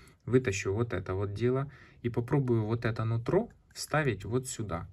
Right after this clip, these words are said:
И, возможно, у меня получится идеальный бюджетный вариант для замены вот этой подушки. Она будет и хорошо держать рычаг, информативность переключения останется максимальной, и она будет новая, дешевая,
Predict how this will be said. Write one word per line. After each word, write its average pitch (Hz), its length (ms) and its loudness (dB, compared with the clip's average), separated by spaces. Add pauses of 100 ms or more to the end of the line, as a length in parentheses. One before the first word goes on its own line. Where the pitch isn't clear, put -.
(440)
И, 117 80 2
возможно, 120 500 2
у 107 40 0
меня 113 200 0
получится 110 560 -2
идеальный 113 800 0
бюджетный 101 840 -6 (360)
вариант 104 640 0
для 101 420 -2
замены 98 420 -2
вот 95 220 -4
этой 90 180 -6
подушки. 90 560 -8 (240)
Она 101 240 -2
будет 92 240 -2
и 95 40 -6
хорошо 95 420 -4
держать 92 580 -6
рычаг, 120 480 0 (720)
информативность 113 840 0
переключения 98 640 -4
останется 92 520 -4
максимальной, 156 760 0 (320)
и 226 80 -6
она 135 220 2
будет 104 340 -2
новая, 127 540 -2
дешевая, 104 640 -4